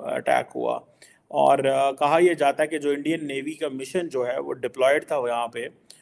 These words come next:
और, अ, उन्होंने, अ, अ, एक distress call को answer किया और वो वहाँ पे पहुँचे।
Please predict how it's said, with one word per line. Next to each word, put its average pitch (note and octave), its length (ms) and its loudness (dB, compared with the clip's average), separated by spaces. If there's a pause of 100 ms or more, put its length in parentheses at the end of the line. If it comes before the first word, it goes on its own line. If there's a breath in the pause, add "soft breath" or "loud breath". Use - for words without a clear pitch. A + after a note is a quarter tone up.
(260 soft breath)
और, C3 360 0
अ, B2+ 500 -2 (200)
उन्होंने, D3 720 0 (360 soft breath)
अ, C3 400 0 (640)
अ, A#2+ 140 -12
एक A#2 240 -10
distress D3 480 -4
call C3+ 320 -2
को C3+ 220 -4
answer C3+ 360 -4
किया B2 420 -4 (480 soft breath)
और C3+ 180 0
वो C3+ 100 4
वहाँ B2 180 0
पे A#2+ 120 -4
पहुँचे। A2+ 360 -8